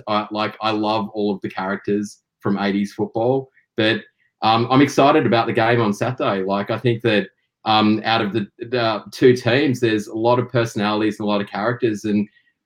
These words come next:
per-, I, like, I don't think I've seen characters like this since, um,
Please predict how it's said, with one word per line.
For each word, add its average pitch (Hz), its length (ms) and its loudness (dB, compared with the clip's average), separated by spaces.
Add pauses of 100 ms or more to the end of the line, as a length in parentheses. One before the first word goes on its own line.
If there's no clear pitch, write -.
(160)
per-, 160 260 4
I, 131 220 2
like, 131 260 0
I 151 80 2
don't 220 180 0
think 175 160 4
I've 104 140 0
seen 104 480 -2 (160)
characters 120 480 0
like 101 220 -2
this 104 260 -4
since, 101 440 -2
um, 101 380 0